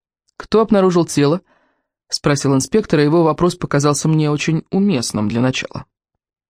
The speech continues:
«Э, Флавия», сказал викарий, кладя руку мне на плечо жестом защиты, то есть мисс Делюс. «Мне следовало догадаться», заметил инспектор.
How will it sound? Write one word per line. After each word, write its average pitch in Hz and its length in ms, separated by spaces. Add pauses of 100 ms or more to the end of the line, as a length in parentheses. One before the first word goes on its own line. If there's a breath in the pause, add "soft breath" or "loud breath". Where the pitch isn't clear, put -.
(400)
«Э, 104 320 (920)
Флавия», 156 580 (600)
сказал 143 380
викарий, 185 400
кладя 143 360
руку 160 200
мне 139 180
на 139 80
плечо 160 360
жестом 139 400
защиты, 139 460
то 147 120
есть - 260 (460 soft breath)
мисс 135 260
Делюс. 143 540 (1040)
«Мне 131 280
следовало 147 540
догадаться», 160 640 (360 loud breath)
заметил 135 480
инспектор. - 480